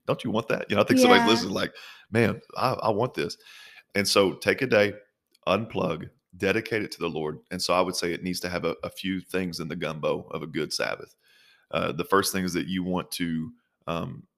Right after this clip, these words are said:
Speaker 1: read the Bible to some degree. Now, if you're
Speaker 2: Mm-hmm.
Speaker 1: listening to this and you're like, "Uh, so I'll just read the Bible the whole day?" No, that's not what I'm saying. But
Speaker 2: Right.
Speaker 1: just get in the Word. You know,
Speaker 2: Mm-hmm.
Speaker 1: just hear something that God wants to say to you. Uh, you should pray. You know, you don't have to spend the whole day praying, but I would, I would just give a few,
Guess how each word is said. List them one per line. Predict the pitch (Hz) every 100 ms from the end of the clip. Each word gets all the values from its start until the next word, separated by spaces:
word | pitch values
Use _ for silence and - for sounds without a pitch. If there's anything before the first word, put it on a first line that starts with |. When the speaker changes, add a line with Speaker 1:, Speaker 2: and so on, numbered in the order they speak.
| -
Speaker 1:
read | 87 104
the |
Bible | 87 87 92 80 82
to | -
some | 87 78
degree. | - - - 85
Now, | 82
if | 80
you're |
Speaker 2:
Mm-hmm. | 95
Speaker 1:
listening | 101 - 92
to | 95
this | 95 -
and |
you're | 82
like, | 76 69 _ -
"Uh, | -
so | -
I'll | 80
just | 76
read | 82
the | 82
Bible | 87 90 85 -
the | 82
whole | 95
day?" | 101 110 - 87
No, | 64 -
that's | 104
not | 76 82
what |
I'm | 82
saying. | - 67 65 _ -
But | 233
Speaker 2:
Right. | 240
Speaker 1:
just | 254 -
get | 135
in |
the | 113
Word. | 78 - - -
You | 240
know, | 240
Speaker 2:
Mm-hmm. | 233
Speaker 1:
just | -
hear | 92 107
something | - 95 92
that | 85
God | 87 87
wants | 90 -
to |
say | - 87
to | - 82
you. | 82 80 _ _ _ _ _
Uh, | -
you | 101
should | - -
pray. | - - - _
You | 87
know, | 85 87 - -
you | 80
don't | 90
have | -
to |
spend | - 92
the |
whole | 98 95
day | 98
praying, | - 101 98 90
but | 90
I | 92
would, | 87 -
I | 90
would | 85
just | -
give | 92
a | 90
few, | - 92 90